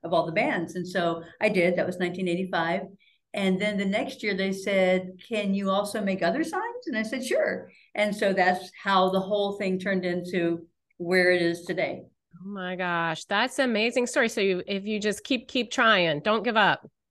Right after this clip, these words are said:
Speaker 1: Don't give up, you youngins. Keep on going.
Speaker 2: <laughs> I love it. Now that, I, I'm gonna call it a font, but it's really a calligraphy style that you created.
Speaker 1: Right. There's two of them. There's one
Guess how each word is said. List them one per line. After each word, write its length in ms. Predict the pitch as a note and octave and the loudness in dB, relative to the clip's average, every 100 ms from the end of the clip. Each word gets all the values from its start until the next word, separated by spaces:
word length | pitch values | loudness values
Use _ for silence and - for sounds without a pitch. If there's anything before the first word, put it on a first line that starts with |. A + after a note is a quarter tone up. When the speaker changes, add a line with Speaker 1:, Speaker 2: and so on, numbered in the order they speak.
| A3 - - | -4 -2 2
Speaker 1:
Don't 300 | C4 C#4+ D#4 | 4 6 6
give 140 | D#4+ | 6
up, 180 | D4+ A#3+ | 4 2
you 160 | G3+ G3+ | 0 2
youngins. 520 | F#3 F#3+ G3+ G3+ - | 4 4 2 -4 -6
Keep 220 | - D4 | -4 2
on 140 | C4 A#3 | 2 4
going. 220 | - - D4 | 4 4 2
Speaker 2:
<laughs> 120 | D4 | 2
I 320 | D#4+ C4 C4+ C4 | 2 2 0 -2
love 260 | A#3+ D4 | 2 2
it. 240 | C4+ F3+ - _ - - - | 2 -2 -6 _ -20 -20 -16
Now 200 | A3+ B3+ | -4 -2
that, 440 | B3 D4 F#4 F#4 - - _ _ _ - | 2 4 2 -4 -16 -18 _ _ _ -6
I, 200 | G#3 A#3 | -2 -2
I'm 100 | A3+ | 0
gonna 140 | C4 | 0
call 240 | C4 B3 A#3 | 2 2 4
it 80 | A3 | 4
a 60 | |
font, 360 | G#3+ G3 F#3+ F3+ | 2 2 2 2
but 120 | F#3+ | 0
it's 200 | F#3+ - | 0 0
really 480 | G#3 A3 A3 G3 - | -2 0 2 0 -2
a 100 | F#3+ | -6
calligraphy 560 | F3+ G#3+ G3+ G#3 F#3+ F#3 | -4 -2 0 0 0 -4
style 300 | - F3+ E3 | 0 2 2
that 100 | D#3 | 2
you 180 | F3+ F3+ | 0 0
created. 760 | - E3+ D#3 C#3 C3 B2 D3+ - _ - | 0 -2 0 -2 -2 -8 -12 -18 _ -2
Speaker 1:
Right. 300 | A3 F3 - G#3 | 0 0 -2 -4
There's 180 | A#3 | -2
two 180 | A#3 D4 | -2 0
of 120 | G3+ E3 | 0 0
them. 100 | E3 | -2
There's 180 | F3 F#3 | -4 -4
one 400 | G3+ G#3 G#3+ | -2 0 0